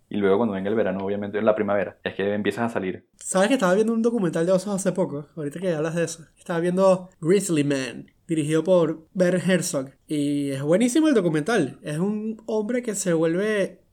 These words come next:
Speaker 2: súper loquito y se va a vivir a Alaska con un montón de osos grizzly. Y bueno, podemos hablar de eso en otro episodio, pero increíble. Al final, spoiler, un oso se lo come.
Speaker 1: <laughs> Ok,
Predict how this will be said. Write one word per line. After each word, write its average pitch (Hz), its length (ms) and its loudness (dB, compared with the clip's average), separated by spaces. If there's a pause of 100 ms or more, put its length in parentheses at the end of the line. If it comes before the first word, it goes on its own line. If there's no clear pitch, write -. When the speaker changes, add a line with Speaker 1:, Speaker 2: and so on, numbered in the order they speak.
(160)
Speaker 2:
súper 156 360 -4
loquito 196 500 0
y 196 120 -8
se 160 100 -4
va 147 120 2
a 143 40 2
vivir 185 240 0
a 190 60 2
Alaska 190 320 -2
con 202 100 0
un 160 80 0
montón 180 380 2
de 180 100 4
osos 175 320 2
grizzly. 185 560 0
Y 147 80 -6
bueno, 143 180 2
podemos 143 220 2
hablar 180 160 2
de 165 80 4
eso 196 120 0
en 185 60 2
otro 185 140 0
episodio, 170 380 0
pero 135 240 -6 (160)
increíble. 160 680 -2 (240)
Al 156 100 -4
final, 170 420 0
spoiler, 196 600 -2
un 170 140 -2
oso 165 180 -4
se 185 80 -2
lo 165 120 0
come. 131 300 -8 (240)
Speaker 1:
<laughs> 233 640 4 (960)
Ok, - 200 -8